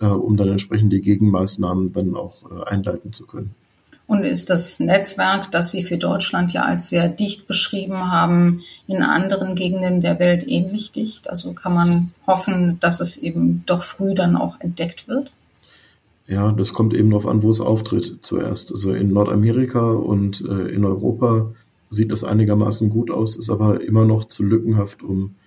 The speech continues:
Speaker 1: gerade bei, bei einer Feldpflanze, die,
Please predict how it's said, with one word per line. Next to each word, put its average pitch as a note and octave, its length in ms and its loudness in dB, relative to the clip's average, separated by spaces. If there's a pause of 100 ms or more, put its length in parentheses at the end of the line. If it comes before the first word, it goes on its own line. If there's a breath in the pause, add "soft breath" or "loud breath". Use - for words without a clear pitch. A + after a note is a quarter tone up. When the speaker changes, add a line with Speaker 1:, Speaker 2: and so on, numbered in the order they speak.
(440 soft breath)
Speaker 1:
gerade G2+ 440 0
bei, F#2 600 -2 (460)
bei G2+ 80 -2
einer F#2+ 180 0
Feldpflanze, G#2+ 720 2
die, G2+ 360 0